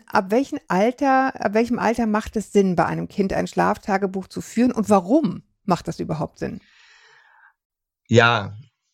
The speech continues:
Speaker 2: also nach der Geburt haben Kinder oder k-, k-, kleinste Babys, Säuglinge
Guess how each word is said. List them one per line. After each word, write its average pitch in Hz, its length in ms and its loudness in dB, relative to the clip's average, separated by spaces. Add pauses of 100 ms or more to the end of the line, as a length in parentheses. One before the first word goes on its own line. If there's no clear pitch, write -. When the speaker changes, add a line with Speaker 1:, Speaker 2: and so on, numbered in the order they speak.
(180)
Speaker 2:
also 117 200 2
nach 139 200 2
der 165 140 -4
Geburt 117 640 -2 (500)
haben 123 640 -4 (280)
Kinder 180 560 0
oder 95 240 -4 (140)
k-, - 580 -14
k-, - 100 -18 (300)
kleinste - 400 -4
Babys, - 480 -2
Säuglinge 98 600 -2